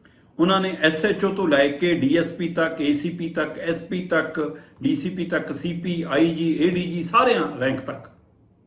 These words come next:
ਉਹ ਕਹਿੰਦੇ ਵੀ ਜਦੋਂ ਤੁਹਾਨੂੰ ਆਮ ਲੋਕ ਮਿਲਣ ਆਉਣ ਤਾਂ ਤੁਹਾਡੇ ਦਫ਼ਤਰ ਦੇ ਵਿੱਚ ਇੱਕ ਵਿਜ਼ਟਰ ਰੂਮ ਹੋਣਾ ਜ਼ਰੂਰੀ ਹੈ। ਥਾਣੇ ਦੇ ਅੰਦਰ, ਦਫ਼ਤਰ ਦੇ ਅੰਦਰ, ਜ਼ਿਲ੍ਹੇ ਦੇ ਪੱਧਰ ਤੇ ਤੁਹਾਡਾ ਦਫ਼ਤਰ ਹੈ, ਥਾਣੇ 'ਚ ਦਫ਼ਤਰ ਹੈ, ਜਿੱਥੇ ਵੀ ਹੈ,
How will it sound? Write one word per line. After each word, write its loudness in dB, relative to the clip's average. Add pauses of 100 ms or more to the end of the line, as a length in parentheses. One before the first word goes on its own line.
(920)
ਉਹ -2
ਕਹਿੰਦੇ 4
ਵੀ 4
ਜਦੋਂ 0
ਤੁਹਾਨੂੰ 2
ਆਮ 4
ਲੋਕ 0
ਮਿਲਣ 4
ਆਉਣ 4 (1080)
ਤਾਂ 4
ਤੁਹਾਡੇ 0
ਦਫ਼ਤਰ -2
ਦੇ 0
ਵਿੱਚ -6
ਇੱਕ -10
ਵਿਜ਼ਟਰ 0
ਰੂਮ 0
ਹੋਣਾ -2
ਜ਼ਰੂਰੀ -4
ਹੈ। -8 (1200)
ਥਾਣੇ 4
ਦੇ 4
ਅੰਦਰ, 6
ਦਫ਼ਤਰ 0
ਦੇ 2
ਅੰਦਰ, 0
ਜ਼ਿਲ੍ਹੇ 4
ਦੇ 0
ਪੱਧਰ -4
ਤੇ -4
ਤੁਹਾਡਾ -4
ਦਫ਼ਤਰ -2
ਹੈ, -2
ਥਾਣੇ 0
'ਚ -4
ਦਫ਼ਤਰ -4
ਹੈ, 0
ਜਿੱਥੇ -4
ਵੀ -2
ਹੈ, -10